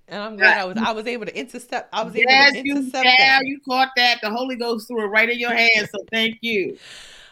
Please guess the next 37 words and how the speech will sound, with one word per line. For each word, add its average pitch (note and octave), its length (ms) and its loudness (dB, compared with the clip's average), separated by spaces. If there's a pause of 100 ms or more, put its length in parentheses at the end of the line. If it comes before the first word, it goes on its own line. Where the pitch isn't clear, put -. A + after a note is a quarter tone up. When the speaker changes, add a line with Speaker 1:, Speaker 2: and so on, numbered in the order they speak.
(100)
Speaker 1:
Okay, B3+ 320 -8
y'all, A3 280 -6
you C4+ 140 -8
were C4 100 -6
here C#4 400 -8
because G#3 640 -10 (140)
you A3+ 220 -10
and G#3+ 120 -8
I A3 300 -4
are F#3 40 -10
got, F#3+ 240 -10
we G#3 120 -14
got F#3 240 -10
a E3+ 40 -12
couple A3 320 -14
stories A#3 460 -12
to F#3 120 -20
talk G3 300 -8
about, A2+ 360 -12
all D3+ 100 -14
right? G3+ 400 -10 (160)
Speaker 2:
Okay. F3+ 160 -2 (140)
Speaker 1:
And F3+ 80 -8
this B3 180 -12
first A#3+ 340 -6
one, E3 220 -8
I F3+ 160 -4
know F#3+ 340 0
is D#3 220 -6
gonna E3+ 200 -6
get E3 260 -16
you G3 100 -14
all D#3 300 -6
in D#3+ 160 -14
a D3 80 -14
tizzy. C#3 500 -18 (380)
Um, D#3+ 300 -6